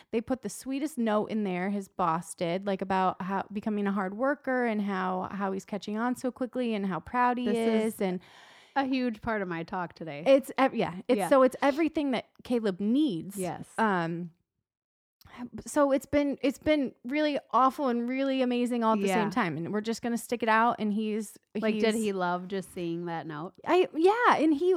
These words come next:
Speaker 1: well, yeah, 'cause he threw it on the floor with the envelopes and
Speaker 2: Mm-hmm.
Speaker 1: stuff at first. And then
Speaker 2: Mm-hmm.
Speaker 1: he picked it back up and put it with his check and he brought it with him.
Speaker 2: Yep.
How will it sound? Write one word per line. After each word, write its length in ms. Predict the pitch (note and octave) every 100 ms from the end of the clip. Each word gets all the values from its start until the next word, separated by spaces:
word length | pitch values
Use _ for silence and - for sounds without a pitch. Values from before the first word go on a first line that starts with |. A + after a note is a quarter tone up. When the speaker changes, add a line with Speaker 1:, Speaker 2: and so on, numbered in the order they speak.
| -
Speaker 1:
well, 260 | C4+ D4+ C4+
yeah, 240 | D#4+ D4
'cause 180 | - A#3+
he 80 | B3+
threw 240 | - D#4
it 60 | F#4
on 100 | D4
the 60 |
floor 280 | - B3+ B3
with 160 | B3 B3
the 140 | A#3
envelopes 580 | G3 G3+ A3+ A#3 A#3+ B3+
and 100 | C4
Speaker 2:
Mm-hmm. 80 | C#4+
Speaker 1:
stuff 220 | B3+ C4
at 160 | - -
first. 320 | A#3 D#4 A3+
And 120 | F#3
then 100 | A3+
Speaker 2:
Mm-hmm. 100 | A3+
Speaker 1:
he 80 | A#3+
picked 240 | - B3 B3+
it 80 |
back 200 | G#3+ G#3+
up 140 | G#3 G3+
and 100 | G3+
put 140 | G#3
it 80 | G3
with 140 | G3+
his 160 | F#3+ -
check 240 | - F#3
and 80 | G3
he 40 | F3+
brought 240 | F3 F3
it 80 | -
with 160 | D3+ -
him. 180 | F3+ - _
Speaker 2:
Yep. 200 | F#3 A#3+